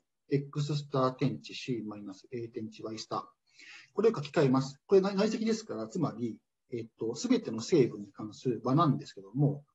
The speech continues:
このすべての成分っていうのは、エックスアイスターとCマイナスA点値Yスターの大愛成分の積の和です。ですか？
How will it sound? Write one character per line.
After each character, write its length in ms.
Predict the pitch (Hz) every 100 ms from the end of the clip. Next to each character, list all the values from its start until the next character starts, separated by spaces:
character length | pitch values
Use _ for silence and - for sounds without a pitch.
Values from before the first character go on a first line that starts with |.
| -
こ 60 | 143
の 40 |
す 80 | 185
べ 80 | 180
て 100 | 113
の 60 |
成 220 | 110 135
分 140 | 107 104
っ 40 |
て 120 | -
い 40 | 110
う 40 |
の 60 | 139
は、 60 | 143
エ 60 |
ッ 80 | 131 _
ク 100 | -
ス 200 | 156 -
ア 60 | 151
イ 100 | 143
ス 160 | -
タ 80 | 147
ー 120 | 117 -
と 240 | 202 127 - _ - -
C 260 | - 147
マ 140 | 143 135
イ 80 |
ナ 100 | 131
ス 140 | 127 -
A 140 | 135 127
点 300 | - 120 120
値 200 | - 123
Y 180 | 117
ス 120 | 117 -
タ 80 |
ー 100 | 120
の 80 | 143
大 160 | 120 113
愛 100 | 110
成 120 | - - _ _ _ _ _ _ _ _ _ -
分 140 | 196
の 80 | -
積 280 | - 151 147
の 140 | 143
和 100 | -
で 100 | -
す。 180 | - _ _ _ _ _ _ _ _ _ -
で 80 | -
す 60 |
か？ 180 | -